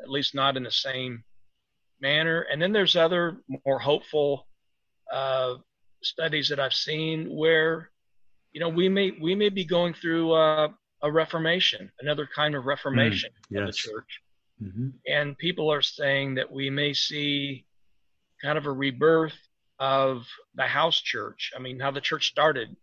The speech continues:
Speaker 1: in its, originally,
Speaker 2: Yes.
Speaker 1: you know, it was, it was small groups of people coming together. Th-, that was the church. There weren't church buildings. And maybe that's, maybe we're gonna see more of that. There, there may be mo-, will be more of an emphasis on,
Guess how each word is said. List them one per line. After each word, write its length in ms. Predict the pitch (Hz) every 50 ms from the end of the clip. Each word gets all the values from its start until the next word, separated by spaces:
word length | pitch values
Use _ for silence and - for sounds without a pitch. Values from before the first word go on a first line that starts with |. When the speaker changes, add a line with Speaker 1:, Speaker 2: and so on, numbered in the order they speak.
| _ _ _ _
Speaker 1:
in 100 | - 135
its, 200 | 127 - - - - - - 139 135 - _ _ _ _ _ _ - - 127
originally, 560 | 147 180 190 190 165 131 117 107 95 92 - _ _ _ _ _ _ _ -
Speaker 2:
Yes. 140 | 104 101 101
Speaker 1:
you 60 | 139
know, 80 | 143
it 60 | 143 139
was, 180 | 139 - - -
it 60 | -
was 140 | 143 143 -
small 260 | - - 156 165 170
groups 260 | 151 165 160 - - -
of 100 | - -
people 420 | - 156 165 - 139 127 110 104 -
coming 240 | - 131 131 131 123
together. 360 | 117 - - 120 120 120 120
Th-, 240 | 113 120 143 151 - 143
that 180 | 156 165 -
was 120 | 147 127 -
the 120 | 139 131
church. 340 | - - 120 110 107 - - -
There 80 | 135 139
weren't 280 | 156 165 151 143 135
church 380 | - - 151 139 - - - 113
buildings. 640 | 123 131 147 151 131 120 107 110 113 - - - _ _ _ _ _ _ _ _ _ _ _ _ _ _ _ - -
And 140 | 143 147 151
maybe 300 | 156 165 170 160 175 165
that's, 360 | 147 160 170 190 196 - - - - _ -
maybe 360 | 143 147 143 143 156 156 143
we're 380 | 139 147 151 156 143 143 143 143
gonna 160 | 165 165 160
see 220 | 156 - - 165
more 200 | 160 156 160 160
of 60 | 156 143
that. 520 | 147 151 - - - - - 62 - - - _ _ _
There, 220 | 135 131 131 127 139 -
there 140 | - 139 135
may 160 | 131 139 143
be 120 | 139 135 135
mo-, 240 | 135 143 143 - - -
will 120 | 143 147 -
be 80 | 139
more 180 | 143 143 147 143
of 60 | 131
an 100 | 131 135
emphasis 480 | 135 139 135 143 139 - - - - -
on, 300 | 131 127 131 123 123 120